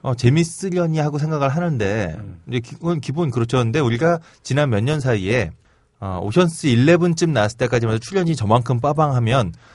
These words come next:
Speaker 1: 저렇게 훌륭한
Speaker 2: 아.
Speaker 1: 배우들이 모였으면 정말 재밌는 스토리니까 모였겠지라고 했다가 그 이후로 우리가 많이 낭패 보지 않았습니까?
Speaker 2: 그렇죠.
Speaker 1: 네, 어느 순간 이후로 이제 그 출연진이 빠방해도 안 되는 영화는 안 되는구나 우리가 이제 깨닫고 있어요.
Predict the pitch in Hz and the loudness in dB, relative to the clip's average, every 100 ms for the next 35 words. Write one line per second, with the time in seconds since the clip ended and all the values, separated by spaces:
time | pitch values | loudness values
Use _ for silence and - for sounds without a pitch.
0 | _ - 117 143 - - 175 139 123 123 | _ 0 2 2 2 2 2 4 2 2
1 | 123 104 113 120 120 123 143 107 117 120 | 0 2 2 2 -2 -2 -2 -2 -2 -2
2 | 101 123 165 160 170 160 135 113 101 143 | 0 2 2 0 -2 -4 0 0 4 2
3 | 143 135 147 113 120 120 110 95 107 95 | 2 -2 0 2 0 0 0 2 2 0
4 | 82 _ _ _ - 131 123 123 135 110 | -6 _ _ _ 0 2 2 0 -2 -2
5 | 98 95 90 143 139 107 139 127 113 95 | -2 -4 -2 0 0 2 0 2 -2 -4
6 | - 110 131 120 117 123 165 131 - - | -4 -6 0 2 2 -2 -8 -12 -18 -20
7 | _ - 123 95 139 196 208 196 143 147 | _ 0 2 4 2 2 4 4 4 4
8 | 143 117 127 120 135 95 - 98 95 90 | 2 2 2 2 2 -2 -2 -2 0 -2
9 | 82 - - - 208 202 180 170 170 175 | -4 -10 -18 -4 -2 0 0 0 2 4
10 | 180 165 127 110 104 104 120 151 139 120 | 4 2 0 2 2 4 4 2 2 2
11 | 117 95 113 127 117 113 101 95 95 101 | 2 2 0 0 0 0 -2 -2 -6 -4
12 | 156 165 165 107 - 110 87 98 | -2 -4 -2 -6 -2 0 2 0